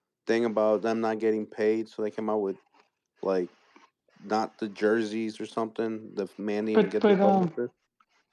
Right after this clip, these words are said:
Speaker 2: so you're, you're losing faith in the Iron Man?
Speaker 1: Losing faith in the Iron Man? This goes way beyond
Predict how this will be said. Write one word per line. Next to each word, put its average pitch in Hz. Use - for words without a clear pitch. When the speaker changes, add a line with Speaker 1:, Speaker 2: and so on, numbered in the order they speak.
Speaker 2:
so 214
you're, 208
you're 208
losing 202
faith 220
in 208
the 196
Iron 233
Man? 240
Speaker 1:
Losing 127
faith 143
in 123
the 104
Iron 151
Man? 123
This 123
goes 143
way 127
beyond 123